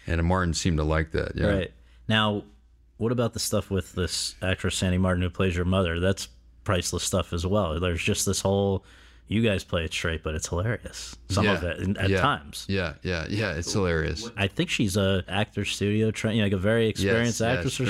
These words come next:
Speaker 2: herself.
Speaker 1: around a long time,
Speaker 2: Yeah.
Speaker 1: yeah, yeah.
Speaker 2: How long were you actually working together?
Speaker 1: We worked with Liz Himmelstein on The Dialect, and then we, we just showed up and did it, you know. In fact, one day I was really sick. I got a, I had a temperature when I had to come in and take the D N A out of my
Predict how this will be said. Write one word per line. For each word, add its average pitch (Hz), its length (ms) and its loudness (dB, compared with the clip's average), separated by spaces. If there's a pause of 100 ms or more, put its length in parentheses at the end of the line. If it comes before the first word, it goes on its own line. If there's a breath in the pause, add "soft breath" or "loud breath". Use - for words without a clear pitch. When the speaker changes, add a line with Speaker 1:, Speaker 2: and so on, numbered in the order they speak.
Speaker 2:
herself. 98 80 4
Speaker 1:
around 90 140 2
a 85 60 -2
long 85 220 -2
time, 85 300 0
Speaker 2:
Yeah. 80 320 2
Speaker 1:
yeah, 76 80 -2
yeah. 76 280 0 (180)
Speaker 2:
How 110 160 2
long 123 260 4
were 120 100 4
you 113 120 4
actually 110 280 0
working 120 340 0
together? - 360 -10 (240)
Speaker 1:
We 127 240 4
worked 160 280 2
with 131 100 2
Liz 131 200 2
Himmelstein 143 480 4
on 107 100 2
The 95 60 2
Dialect, 104 560 0
and 95 140 0
then 95 140 2
we, 98 560 2 (480)
we 104 180 0
just 101 240 0
showed 101 280 4
up 127 260 -2
and 78 120 -4
did 98 200 0
it, - 160 -4
you 78 120 -4
know. 78 220 0
In 82 140 0
fact, 95 260 0
one 123 220 2
day 101 300 2
I 90 100 0
was 90 260 -4
really 101 420 4
sick. - 560 2
I 85 160 -2
got 92 120 0
a, 80 120 -6
I - 40 -4
had 92 100 0
a 85 80 -2
temperature 95 580 0
when 82 180 0
I 82 100 0
had 85 100 -2
to 82 80 -2
come 87 260 0
in 82 140 2
and 76 140 -2
take - 180 -2
the 82 60 -2
D 87 200 2
N 85 80 0
A 85 140 2
out 80 100 -2
of 76 80 -2
my 73 240 -2